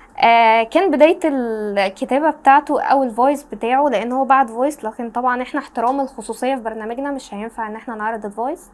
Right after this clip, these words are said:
قال: "ألفين وسبعة، قناة المحور، كنت شغال هناك مونتير، الشفت اتأجل فأصبحت أجازة، وبالصدفة رحت فرح مع عمتي، شفت بنوتة زي القمر،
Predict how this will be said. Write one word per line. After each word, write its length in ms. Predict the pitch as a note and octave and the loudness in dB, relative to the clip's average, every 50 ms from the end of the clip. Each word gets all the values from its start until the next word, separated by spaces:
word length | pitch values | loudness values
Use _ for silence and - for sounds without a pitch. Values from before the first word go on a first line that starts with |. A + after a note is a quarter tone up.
| _ - - | _ -4 -4
قال: 220 | A#3 C4 C#4+ E4 F4 - _ _ _ _ _ - - - - - - - - - | -2 -2 -2 -6 -8 -10 _ _ _ _ _ -20 -20 -20 -20 -20 -20 -10 -6 -4
"ألفين 260 | G#3 A3 - D#4 E4 | -4 -2 -2 -2 -2
وسبعة، 420 | E4 D4 C#4 - F#3+ E3+ E3+ - - _ _ _ _ _ _ _ - _ _ _ _ - | -2 -2 0 0 0 0 -2 -8 -10 _ _ _ _ _ _ _ -20 _ _ _ _ -6
قناة 280 | - A3 A#3+ C#4+ D#4 - | -4 -2 -2 -2 -2 -2
المحور، 500 | D#4+ C#4 B3+ C4+ C4+ - - C#4+ C#4+ C#4+ C#4+ - _ _ _ - | -2 -2 -2 -4 -4 0 2 2 2 2 0 -6 _ _ _ -12
كنت 180 | A#3 A3 G#3+ - | -12 -10 -10 -8
شغال 380 | - - A3 G#3 A#3+ B3 C4+ | -4 -2 -2 0 0 -2 -2
هناك 260 | C4+ B3 A#3 A#3+ C4 C4 - - | -2 -2 -2 -2 -2 -4 -6 -10
مونتير، 520 | A#3+ A3+ G#3+ G#3+ G#3 - G3+ F3+ F3 E3+ - - _ _ _ _ _ _ _ _ - - - - - A3+ | -8 -8 -8 -8 -6 -6 -6 -8 -8 -12 -16 -20 _ _ _ _ _ _ _ _ -20 -20 -16 -10 -8 -8
الشفت 400 | G#3+ - - F#4+ F#4+ - - F4 | -4 0 0 0 0 0 0 -2
اتأجل 540 | E4+ - E3+ C#4+ D4 B3+ C4+ F4 F#4+ G4+ F#4+ - _ _ - | 2 4 4 4 4 4 0 0 0 0 -4 -8 _ _ -2
فأصبحت 480 | - - B3+ A3+ - D#4+ D#4+ - - | 0 2 2 2 2 2 2 4 4
أجازة، 460 | F4 E4 F4 E4+ F#4 F4 D4 B3+ A#3+ A#3 - - _ _ _ _ _ _ _ _ - | 6 6 6 4 4 2 2 0 -4 -12 -16 -20 _ _ _ _ _ _ _ _ -6
وبالصدفة 640 | C4 C4 F#4 F#4 - - F4 D#4 - - - - F#3+ - _ _ _ _ _ _ _ - - | 0 0 0 0 2 2 0 0 0 -2 -10 -10 -12 -12 _ _ _ _ _ _ _ -2 -2
رحت 220 | - - - - | -2 -2 -2 0
فرح 360 | - D4 - G#3+ - - - | 6 8 8 8 8 4 -2
مع 160 | B3+ G#3+ G#3 | -4 -2 -2
عمتي، 440 | G3+ G3+ G3+ G3+ F#3+ - - - _ _ _ _ _ - - - - - | -2 -4 -4 -6 -8 -10 -16 -20 _ _ _ _ _ -20 -20 -20 -20 -10
شفت 360 | - - E4+ E4+ - _ - C4 | -4 -4 -4 -4 -4 _ -2 -2
بنوتة 540 | A3+ A#3+ A#3 A#3 B3 C4 D#4 D4 - C#4 | 0 0 -2 0 0 0 -2 0 -2 -2
زي 320 | B3 A3 B3+ C#4 D4 C#4+ C#4+ | 0 0 0 0 2 0 0
القمر، 560 | C4 - - G3 F#3 F3+ - - - - | 0 0 0 -2 -2 -2 -10 -18 -20 -20